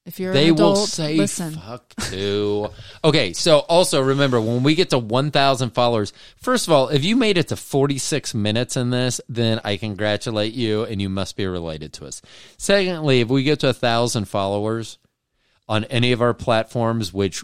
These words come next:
Speaker 2: currently is Amazon Music, Google Podcast, Anchor F M, and Spotify, hopefully soon to be Apple.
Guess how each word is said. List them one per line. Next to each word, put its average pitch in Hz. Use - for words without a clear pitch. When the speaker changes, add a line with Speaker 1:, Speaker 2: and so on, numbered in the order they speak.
Speaker 2:
currently 110
is 85
Amazon 107
Music, 82
Google 123
Podcast, 82
Anchor 127
F 113
M, 113
and 80
Spotify, 120
hopefully 113
soon 120
to 113
be 104
Apple. 139